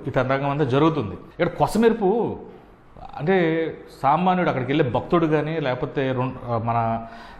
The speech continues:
యావత్ తిరుపతి, తిరుపతికి వెళ్ళే ప్రతి ఒక్కడు, లేకపోతే పార్టీలో ఉండేవాళ్ళు, పార్టీని వ్యతిరేకించే వాళ్ళు అయినా సరే, సమన్వయ లోపం వీళ్ళ మధ్యన ఎలా ఉందనేది ఒకసారి గమనిద్దాం. అంటే ఇక తప్-, తప్పు ఎవరిది అంటే డీఎస్పీనో లేకపోతే ఇంకొకరినో ఇంకొకరి మీద వేస్తున్నారు కానీ అక్కడ ఉన్నటువంటి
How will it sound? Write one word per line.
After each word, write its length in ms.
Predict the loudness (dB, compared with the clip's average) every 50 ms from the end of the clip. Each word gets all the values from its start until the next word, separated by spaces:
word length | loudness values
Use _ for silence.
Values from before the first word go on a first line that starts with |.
| -2
యావత్ 480 | 2 4 4 4 4 2 0 -4 -6 -4
తిరుపతి, 380 | -4 -4 0 0 -2 -2 -2 -6 -8 -8 -4 -2
తిరుపతికి 400 | -2 0 0 0 0 0 0 2
వెళ్ళే 260 | 2 2 2 2 0
ప్రతి 300 | 0 0 -2 0 0 0
ఒక్కడు, 580 | 0 0 0 2 2 2 4 2 2 0 -6 -10
లేకపోతే 460 | -8 -6 -6 -2 0 2 2 2 2 0 -4 -8 -6 0 2
పార్టీలో 420 | 2 2 2 2 0 2 2 2
ఉండేవాళ్ళు, 540 | 2 0 0 -2 0 0 0 0 0 0 -2
పార్టీని 420 | 2 2 2 2 2 -2 -4 -4
వ్యతిరేకించే 540 | -4 -4 -2 0 0 0 0 -2 -2 -2 -2
వాళ్ళు 160 | -2 0 0 -2
అయినా 200 | -2 -4 -4 -4
సరే, 220 | -4 -4 -4 -6 0
సమన్వయ 420 | 0 2 4 4 2 4 4 4
లోపం 400 | 4 4 4 4 2 0 0 0
వీళ్ళ 140 | 2 0 0
మధ్యన 300 | 0 0 -2 -2 -2 0
ఎలా 300 | 0 2 4 4 4 4
ఉందనేది 540 | 4 2 2 0 0 -2 -2 -2 -2 -2 -2
ఒకసారి 340 | -2 -4 -4 -6 -6 -6 -4
గమనిద్దాం. 460 | -4 -4 -2 -4 -4 -6 -6 -8 -12 -10 -2
అంటే 140 | 0 0 0
ఇక 100 | 0 -2
తప్-, 500 | 0 0 0 0 -2 -6 -12 -6 0 0
తప్పు 300 | 0 0 2 2 4 4
ఎవరిది 400 | 4 4 2 2 2 2 0 0
అంటే 160 | 2 0 0
డీఎస్పీనో 600 | 0 0 0 0 0 -2 -2 -4 -4 -2 0 0
లేకపోతే 260 | 0 0 0 -2 -2
ఇంకొకరినో 460 | -2 0 0 0 0 -2 -2 -2 -2
ఇంకొకరి 300 | -2 -2 -2 -2 -2 -2
మీద 140 | -2 0 0
వేస్తున్నారు 380 | 0 0 0 -2 -4 -2 -2 -2
కానీ 340 | -2 -2 -2 -4 -6 -8 -6 -6
అక్కడ 680 | -6 -8 -6 -2 2 2 4 6 6 4 4 2 0 -2
ఉన్నటువంటి 720 | -2 -2 -2 -2 -2 -2 -4 -2 -2 -2 -2 -2 -4 -6